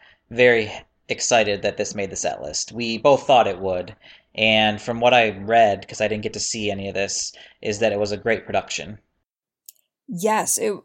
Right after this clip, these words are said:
Speaker 2: again, was really hard to see, but it sounded like it got the amazing production that it needed. And it seemed like a lot of people were thinking,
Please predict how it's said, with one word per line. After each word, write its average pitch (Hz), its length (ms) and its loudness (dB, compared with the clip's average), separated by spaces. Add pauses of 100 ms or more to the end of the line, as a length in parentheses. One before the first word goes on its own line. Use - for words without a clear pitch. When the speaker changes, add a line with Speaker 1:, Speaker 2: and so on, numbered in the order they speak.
Speaker 2:
again, 190 500 -2
was 170 200 -8
really 180 240 -4
hard 160 260 -6
to - 80 -12
see, 160 400 -8
but 156 360 -10
it 180 200 -6 (640)
sounded 202 500 -2
like 165 240 -4
it - 160 -12
got 165 420 -8
the 160 540 -10 (360)
amazing 190 520 -4
production 180 540 -8
that 175 140 -8
it - 120 -10
needed. 175 560 -10 (640)
And 160 540 -6
it - 120 -14
seemed 294 280 -6
like 370 120 -4
a 214 40 -4
lot 185 200 0
of 196 80 -12
people 180 540 -6
were 175 160 -8
thinking, 175 760 -10